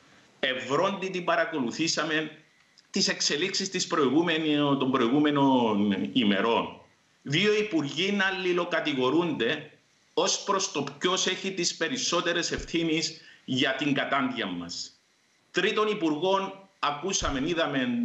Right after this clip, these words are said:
στη δημοσιότητα τις δηλώσεις του, τις αναφορές του στην Ερευνητική Επιτροπή,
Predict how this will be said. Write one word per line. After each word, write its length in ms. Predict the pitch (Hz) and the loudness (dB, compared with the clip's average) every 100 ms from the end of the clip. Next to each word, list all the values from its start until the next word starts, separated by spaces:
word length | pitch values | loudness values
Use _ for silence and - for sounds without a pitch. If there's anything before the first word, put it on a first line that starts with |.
| 117 110 | -2 -2
στη 220 | 113 - | -2 0
δημοσιότητα 800 | 127 117 110 107 135 156 147 135 127 | 2 2 2 2 2 2 2 0 0
τις 300 | 117 104 - | 0 0 0
δηλώσεις 680 | 107 101 107 147 151 - - | 0 2 2 2 0 -4 -2
του, 340 | 127 120 110 | 0 2 0
τις 160 | 104 101 | -2 -2
αναφορές 440 | 104 101 104 135 | 0 0 0 0
του 80 | - | -2
στην 180 | - 120 | -4 -2
Ερευνητική 460 | 113 104 95 87 123 | 0 -2 -4 -2 0
Επιτροπή, 800 | 113 104 - 92 131 156 147 | 0 0 -2 0 0 0 -4